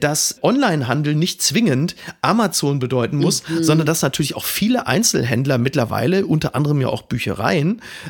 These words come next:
Speaker 1: einfach ein Online-Angebot geschaffen haben. Unter anderem deshalb, weil sie im März gelernt haben, sich fit für den Herbst zu machen, was, äh, sehr viele Schulen beispielsweise nicht hingekriegt haben.
Speaker 2: Das haben die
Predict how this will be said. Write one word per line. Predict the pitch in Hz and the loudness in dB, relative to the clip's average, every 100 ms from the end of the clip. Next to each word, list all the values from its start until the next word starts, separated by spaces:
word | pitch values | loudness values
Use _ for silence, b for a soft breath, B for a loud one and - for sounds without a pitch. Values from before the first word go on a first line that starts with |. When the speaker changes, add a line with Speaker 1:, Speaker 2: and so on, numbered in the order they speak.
| - | -10
Speaker 1:
einfach | 113 117 - - | -8 -8 -10 -6
ein | 113 117 | -4 -2
Online-Angebot | - 220 214 156 127 120 - 127 165 147 131 139 - | 0 0 2 0 -2 -4 -4 0 2 2 0 -2 0
geschaffen | 135 - 135 165 | -2 -2 -2 0
haben. | 151 196 - | 0 0 0
Unter | 330 330 294 | 0 2 0
anderem | 233 208 185 170 | 0 0 0 0
deshalb, | - 277 - 131 180 - B B B | 0 0 0 -2 -2 -4 B B B
weil | 156 190 | 2 2
sie | 165 165 | 2 0
im | - 147 131 | 2 2 4
März | 160 233 202 233 - B B - | 2 2 0 -2 -4 B B 0
gelernt | 131 127 160 240 160 | 2 4 2 0 0
haben, | 120 - 175 226 B B | -2 0 0 -2 B B
sich | 135 156 | -2 -2
fit | - - 294 - - B | -2 -2 -2 -2 -10 B
für | - 175 | -2 0
den | 170 | 2
Herbst | 147 208 - - | 2 0 0 0
zu | 139 | 0
machen, | 110 - 165 226 B | 0 0 -2 -2 B
was, | B 143 - - | B 0 0 0
äh, | 135 | 0
sehr | 120 165 | 2 0
viele | 196 170 131 | 0 0 0
Schulen | - 240 254 113 | 0 0 2 0
beispielsweise | 104 - 123 120 113 147 226 240 | -2 -2 -2 0 0 2 0 -2
nicht | 294 226 | -2 0
hingekriegt | 135 104 98 95 95 | 0 -2 -6 -10 -8
haben. | - 196 | -6 -2
Speaker 2:
Das | |
haben | 196 | 0
die | 185 | 4